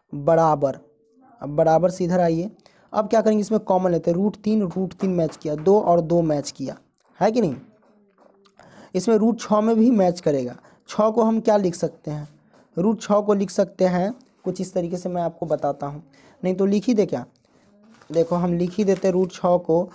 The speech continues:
रूट छः जैसे है ना, तो इसको लिख सकते हैं रूट दो गुने रूट तीन लिख सकते हैं बिल्कुल, तो हम लिख देते हैं रूट दो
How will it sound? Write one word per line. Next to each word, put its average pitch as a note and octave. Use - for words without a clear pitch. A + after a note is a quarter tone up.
रूट F3+
छः F#3
जैसे F3
है A3+
ना, E3
तो -
इसको D#3+
लिख F#3
सकते F#3
हैं F3+
रूट G3+
दो F3
गुने F3
रूट D#3+
तीन D3
लिख C#3
सकते C#3
हैं C3+
बिल्कुल, C3+
तो -
हम E3+
लिख G3
देते F#3+
हैं F#3+
रूट F#3
दो E3